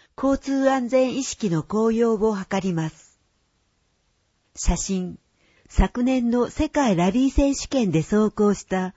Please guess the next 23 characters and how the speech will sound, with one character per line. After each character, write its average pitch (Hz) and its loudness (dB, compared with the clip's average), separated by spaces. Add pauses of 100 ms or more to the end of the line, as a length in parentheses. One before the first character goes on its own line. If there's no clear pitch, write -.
(140)
ラ 175 0
リ 254 0
ー - -14
カ 147 0
ー 143 -4
二 233 0
台 247 2
の 170 0
写 143 -4
真 151 -4
で 139 -4
す。 - -20 (1900)
令 311 2
和 202 2
五 180 -2
年 247 4
度 143 -4 (140)
当 285 2
初 277 0
予 262 2
算。 160 -6 (1300)
総 226 0
額、 208 -4